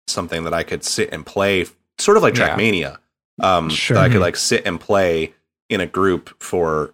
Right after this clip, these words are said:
Speaker 1: a couple hours, even if no one else that I know is playing with me, and still have a good time.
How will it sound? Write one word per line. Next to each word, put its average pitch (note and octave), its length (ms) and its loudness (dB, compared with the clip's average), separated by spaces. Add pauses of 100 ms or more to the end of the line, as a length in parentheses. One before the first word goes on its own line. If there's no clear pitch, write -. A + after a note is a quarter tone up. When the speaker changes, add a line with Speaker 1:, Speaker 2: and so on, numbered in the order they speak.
Speaker 1:
a E2+ 80 -8
couple F2 300 -2
hours, D#2+ 500 0
even A2 240 0
if F2 100 -6
no F#2+ 120 -2
one F2 160 -2
else E2+ 220 -4
that E2 100 -6
I D#2+ 80 -4
know E2+ 320 -4
is D#2 80 -8
playing D#2 300 -8
with F2 200 -6
me, D2+ 180 -10
and D2 80 -20
still - 180 -6
have D2 140 -8
a D2+ 40 -10
good D2 180 -10
time. D2+ 400 -10